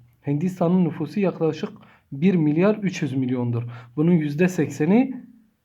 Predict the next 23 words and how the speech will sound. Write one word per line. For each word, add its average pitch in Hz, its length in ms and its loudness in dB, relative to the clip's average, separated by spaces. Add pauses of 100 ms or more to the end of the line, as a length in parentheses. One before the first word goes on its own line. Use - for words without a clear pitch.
(440)
e, 143 80 -4 (320)
Hinduisttir. 151 640 -2 (360)
Bir 180 240 4
diğer 208 220 8
ülkemiz 190 480 2
de 226 140 4
Hindistan'ın 190 520 2
komşusu 185 480 -2
olan 196 280 4
Nepal'dir. 139 720 0 (380)
Diğeri 202 320 4
ise 233 380 2 (220)
Müslüman 190 480 2
bir 196 140 4
ülke 180 380 0
olan 208 300 4
Bangladeş'tir. 151 760 2
Bangladeş'in 165 640 0
yüzde 165 320 0
onu 196 420 4 (120)
Hindudur. 151 520 -2 (1500)
Ve 190 140 4
Hindu-, 196 400 6